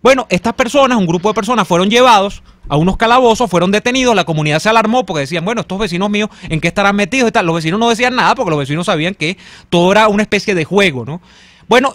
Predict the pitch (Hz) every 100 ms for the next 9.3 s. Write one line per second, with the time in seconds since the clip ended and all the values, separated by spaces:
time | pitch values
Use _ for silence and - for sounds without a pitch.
0 | 170 214 220 269 320 311 233 180 - -
1 | - - 180 170 202 247 254 233 - 226
2 | 226 185 151 180 - _ _ _ - 180
3 | 180 180 214 269 269 269 254 262 220 180
4 | 143 175 165 - - 196 226 240 262 247
5 | - 226 202 180 135 120 - - - 190
6 | 170 196 190 233 240 254 214 190 202 220
7 | 240 226 214 196 147 143 _ _ _ 170
8 | 175 185 214 233 220 226 220 202 226 202
9 | 160 143